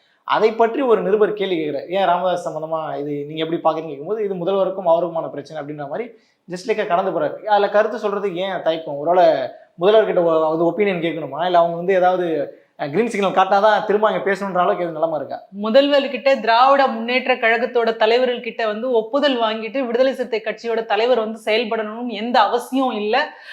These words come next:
Speaker 2: நாங்கள் அப்படி பண்ணணும்னு கேட்டா, நாங்க திராவிட முன்னேற்ற கழகத்துல எல்லா உறுப்பினருமே போய் சேர்ந்துருக்கலாமே. அப்படி இல்ல, விடுதலை சிறுத்தை கட்சிக்கென்று தனியாக கொள்கை இருக்கிறது.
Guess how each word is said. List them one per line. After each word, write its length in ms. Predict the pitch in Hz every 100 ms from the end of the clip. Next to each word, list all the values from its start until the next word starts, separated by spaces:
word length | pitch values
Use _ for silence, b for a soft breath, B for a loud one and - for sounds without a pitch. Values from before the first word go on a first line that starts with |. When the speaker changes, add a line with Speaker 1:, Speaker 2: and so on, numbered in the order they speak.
| B B
Speaker 2:
நாங்கள் 360 | 214 240 247 233
அப்படி 340 | 220 254 254
பண்ணணும்னு 340 | 240 254 320 285
கேட்டா, 240 | 247 269
நாங்க 180 | 277 247
திராவிட 360 | 214 226 262 269
முன்னேற்ற 400 | 247 254 254 226
கழகத்துல 340 | 226 226 269
எல்லா 340 | 226 247 262
உறுப்பினருமே 340 | 262 262 262 233
போய் 160 | 233 226
சேர்ந்துருக்கலாமே. 520 | 214 220 180 175 160
அப்படி 400 | 185 202 294 294
இல்ல, 440 | 311 320 226 190 208
விடுதலை 320 | 226 294 285
சிறுத்தை 340 | 254 254 262
கட்சிக்கென்று 640 | 240 226 277 277 262 294 294
தனியாக 580 | 262 294 311 311 285
கொள்கை 360 | 294 277 285 294
இருக்கிறது. 540 | 269 254 226 208 190